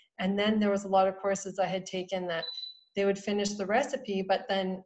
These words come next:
"Okay, but how can I plate that and serve that? How can I make it look pretty if I wanna serve it at a dinner party, if I wanna serve it in a cafe?" Um,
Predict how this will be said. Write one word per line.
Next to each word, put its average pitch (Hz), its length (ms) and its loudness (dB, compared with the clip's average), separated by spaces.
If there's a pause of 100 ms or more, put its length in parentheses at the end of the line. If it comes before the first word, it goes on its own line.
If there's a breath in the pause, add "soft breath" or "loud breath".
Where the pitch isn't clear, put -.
"Okay, 208 200 -2
but 226 160 2
how 208 340 -2
can 208 180 -4
I 190 180 0
plate 233 340 -2
that 175 200 -2
and 175 120 -8
serve 220 360 -4
that? 165 200 -6
How 175 140 -8
can 185 160 -10
I 185 60 -4
make 185 200 -6
it 202 100 -12
look 185 200 -6
pretty 208 340 -2
if 165 140 -2
I 170 80 -2
wanna 165 340 -2
serve 185 300 -4
it 170 60 0
at 165 180 -4
a 185 40 -8
dinner 214 360 2
party, 175 320 -2
if 170 100 -4
I 165 140 -4
wanna 170 160 -6
serve 175 240 -6
it 165 80 -4
in 180 80 -8
a 180 60 -8
cafe?" 190 640 -2 (560 loud breath)
Um, 185 260 0